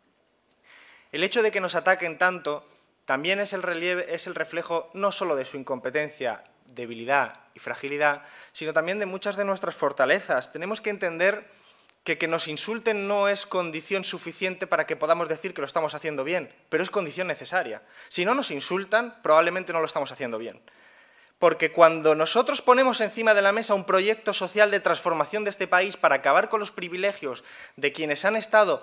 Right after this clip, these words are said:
manejando este país a su antojo y en beneficio propio, partidista, ignorando a la mayoría social trabajadora e ignorando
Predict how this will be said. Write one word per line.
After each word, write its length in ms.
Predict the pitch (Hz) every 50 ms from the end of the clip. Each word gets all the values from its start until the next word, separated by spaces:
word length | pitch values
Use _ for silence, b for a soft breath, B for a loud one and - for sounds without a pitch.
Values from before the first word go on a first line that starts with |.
| B B
manejando 500 | B 160 160 156 156 147 170 196 208 208
este 180 | 202 185 - 185
país 360 | - 180 170 180 180 175 175
a 80 | 175 160
su 120 | - 160
antojo 540 | 135 131 131 - 185 190 185 - 151 127 113 B B B B B
y 80 | -
en 80 | 143 143
beneficio 580 | 147 139 135 131 - 185 175 - 180 151 143 -
propio, 460 | 185 180 196 185 - 151 123 113 -
partidista, 720 | - 147 151 143 147 147 165 196 190 - - - 120 B B B B
ignorando 640 | 160 147 160 156 151 156 175 190 190 175 147 127 117
a 60 | 127
la 80 | 135 135
mayoría 520 | 143 139 135 139 147 165 180 185 180 170
social 480 | 160 - - 160 - - - 170 165 156
trabajadora 680 | - - 135 131 - - 131 135 156 185 175 147 135 -
e 80 | 165 170
ignorando 640 | 156 - 156 151 143 151 170 180 175 151 131 -